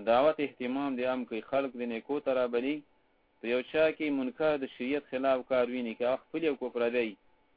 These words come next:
د هغې نه منع وکړي چې دا کار ناروا دی، حرام دی، دا مه کوه، دې نه ځان وسات. نو هغه ورته وویل چې مسلمانانو کې دا ښایسته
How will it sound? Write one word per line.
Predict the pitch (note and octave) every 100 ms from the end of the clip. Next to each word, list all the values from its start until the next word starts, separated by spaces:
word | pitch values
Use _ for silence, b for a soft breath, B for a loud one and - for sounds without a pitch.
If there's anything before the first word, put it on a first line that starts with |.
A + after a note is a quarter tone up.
| _ G#2+
د |
هغې | G#2+ B2 C#3+
نه | B2+
منع | C3 D3+ C#3
وکړي | B2 A#2+
چې | - A#2+
دا | A#2+ A2+
کار | - B2
ناروا | A#2 G#2+ G#2+ A#2 C3
دی، | B2+
حرام | A#2 A2+ C#3 C#3
دی، | B2
دا | A#2+
مه | C3+
کوه، | C#3 C3
دې | A#2+ B2
نه | A2+
ځان | B2 B2
وسات. | A#2+ - G#2 - _ _ _ _ _ _ _ _ _ _ _ _ _ -
نو | G#2
هغه | B2
ورته | C#3+ D3+
وویل | E3 D#3
چې | C3+
مسلمانانو | B2 A#2+ A#2 A#2+ C3+ B2+
کې | A#2
دا | A#2 B2+
ښایسته | A2+ A2 B2